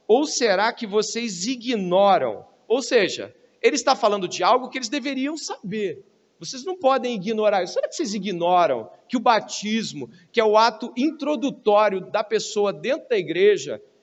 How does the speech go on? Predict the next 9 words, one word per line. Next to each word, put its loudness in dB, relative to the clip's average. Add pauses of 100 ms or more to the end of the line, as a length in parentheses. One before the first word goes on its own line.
(100)
será -2
que -14
vocês -8
já 0
não -2
percebem 0
que -4
no 0
batismo 2